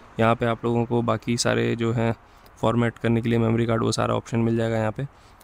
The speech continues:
तो इस तरीके से है। बाकी इसका main device का purpose यही है कि आप लोगों का जो phone है उसका camera sensor बचा देता है, आप लोगों को phone mount करने का ज़रूरत नहीं है।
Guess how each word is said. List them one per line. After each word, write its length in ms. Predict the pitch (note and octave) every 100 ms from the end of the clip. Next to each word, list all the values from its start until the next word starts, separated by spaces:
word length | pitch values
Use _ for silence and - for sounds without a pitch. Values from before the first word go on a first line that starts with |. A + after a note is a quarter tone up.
| - -
तो 200 | A#2+ A#2+
इस 120 | -
तरीके 280 | C3 B2 C3+
से 120 | C3
है। 360 | B2 B2+ - - - - -
बाकी 260 | B2 B2 C#3+
इसका 280 | C3+ - C#3
main 340 | B2 C3 C3+
device 360 | B2+ A#2+ A#2+ -
का 140 | B2+
purpose 440 | - A#2 C3 A#2
यही 220 | A2+ A#2 A#2+
है 100 | A#2+
कि 140 | B2
आप 200 | A2+ -
लोगों 180 | A2+ A#2
का 120 | A#2+
जो 120 | A#2+
phone 420 | A2+ - C3 C#3 C3
है 320 | B2 B2+ B2+
उसका 360 | A#2+ - B2
camera 380 | A#2 A2+ A2+ A#2
sensor 360 | A#2+ A#2 A2+ A#2
बचा 320 | A2 - A2
देता 200 | A#2 A#2+
है, 60 | A#2+
आप 160 | A#2
लोगों 120 | A2+
को 80 | A#2
phone 220 | - A#2+
mount 240 | A#2 A#2 A#2
करने 220 | A2+ A#2
का 80 | A#2
ज़रूरत 340 | A2 A#2+ -
नहीं 140 | A#2+ B2
है। 380 | C#3+ - -